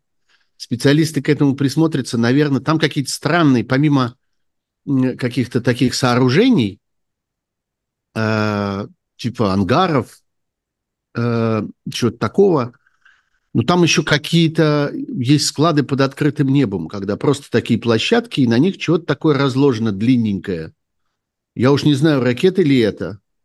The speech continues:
э, или просто какие-то трубы, или что-то, конечно, так,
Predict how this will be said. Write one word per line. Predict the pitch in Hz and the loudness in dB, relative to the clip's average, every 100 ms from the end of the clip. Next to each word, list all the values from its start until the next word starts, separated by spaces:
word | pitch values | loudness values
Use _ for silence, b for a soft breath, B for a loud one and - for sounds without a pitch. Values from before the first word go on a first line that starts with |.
| _ _ - | _ _ -4
э, | 117 117 110 110 107 | 0 2 2 0 0
или | - 113 120 | 2 2 2
просто | 113 - | -2 -8
какие-то | 117 - 113 104 | -6 -4 -2 -4
трубы, | - 110 170 143 117 | 0 2 2 2 2
или | 104 95 | 2 0
что-то, | - 170 170 127 107 | -2 -4 0 0 -2
конечно, | - 101 95 - 98 98 - _ _ _ | -4 -2 -2 -4 -6 -8 -10 _ _ _
так, | 92 98 | -6 -6